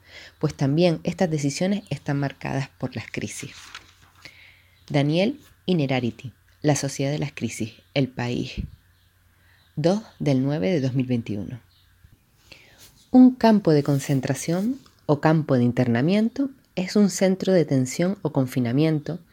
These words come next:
donde se encierra a personas por su pertenencia a un colectivo genérico en lugar de por sus actos individuales, sin juicio previo y sin garantías judiciales,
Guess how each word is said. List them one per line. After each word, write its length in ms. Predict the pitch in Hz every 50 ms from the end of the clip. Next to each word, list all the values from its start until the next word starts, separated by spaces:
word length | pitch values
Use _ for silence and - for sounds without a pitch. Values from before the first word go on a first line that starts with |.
| - - - - - _ -
donde 160 | 175 175 170
se 140 | 165 - 170
encierra 500 | 165 151 - - - 208 208 202 165 160
a 120 | 165 165
personas 520 | - 135 - - - - 147 143 143 147 147
por 180 | - - 135
su 160 | - - 135
pertenencia 600 | - 135 127 - - 135 143 165 190 190 - 185
a 40 | 170
un 60 | 165
colectivo 540 | 160 - 156 139 131 - - - 143 151 156
genérico 640 | 151 - 139 127 131 131 131 131 131 - - - - _ -
en 120 | 151 147
lugar 280 | 139 131 143 143 147 151
de 80 | 156
por 160 | 151 147 147
sus 200 | - 143 131 -
actos 220 | - - - - 139
individuales, 640 | 143 139 127 120 120 113 110 101 95 - - 127 - _ _ _ _ _ _ _ _ _ - - - -
sin 240 | - - 196 180 165
juicio 300 | - 214 208 - 214 208
previo 380 | - 175 165 147 127 110 98 - -
y 80 | -
sin 160 | 139 - 147 135
garantías 460 | 131 123 123 123 127 127 156 160 -
judiciales, 600 | - 151 131 123 - - 127 107 92 82 76 -